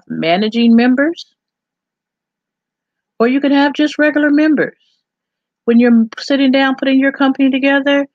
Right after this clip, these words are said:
you're gonna decide what you wanna, what, how you wanna break it down. Is everybody gonna be a managing member? Are there some members that have more buy-in than others? So they're managing, and the ones with the lesser buy-in are just members and vote when it comes down to the come down.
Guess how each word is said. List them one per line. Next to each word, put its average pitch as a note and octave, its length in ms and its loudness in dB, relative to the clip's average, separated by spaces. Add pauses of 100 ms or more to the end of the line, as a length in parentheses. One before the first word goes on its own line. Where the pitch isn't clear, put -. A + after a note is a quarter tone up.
(320)
you're C4 120 0
gonna C#4 240 2
decide C4+ 760 0 (380)
what B3 300 -2
you C4 140 -4
wanna, C4 560 -2
what, B3+ 260 -4
how C4 120 -2
you C4 180 -2
wanna B3+ 220 -4
break C4 220 -2
it B3+ 80 -6
down. B3 440 -6 (320)
Is A3 100 -4
everybody A#3+ 400 -2
gonna B3 200 -2
be B3+ 100 -4
a A#3+ 80 -2
managing B3 460 0
member? B3+ 400 -2
Are G#3+ 80 0
there G#3+ 160 -2
some A#3 280 -2
members A#3 360 -2
that A3+ 100 -2
have A3 220 -2
more A3+ 260 2
buy-in A3+ 560 0
than A#3 220 0
others? B3 500 -2 (460)
So A3 160 0
they're A3+ 200 2
managing, A#3 560 0
and G#3 120 0
the F#3+ 80 -2
ones G#3+ 280 -2
with A3 120 -4
the A3+ 80 -2
lesser A3 320 -2
buy-in A3 420 0
are G#3+ 140 -2
just G#3+ 260 -4
members A3+ 480 -2
and E3+ 180 -4 (600)
vote G3+ 320 2
when G#3 140 -2
it G3+ 120 -8
comes A3+ 220 -2
down A3 220 0
to A#3 100 -2
the A3+ 60 -2
come A#3 180 -2
down. A#3 180 0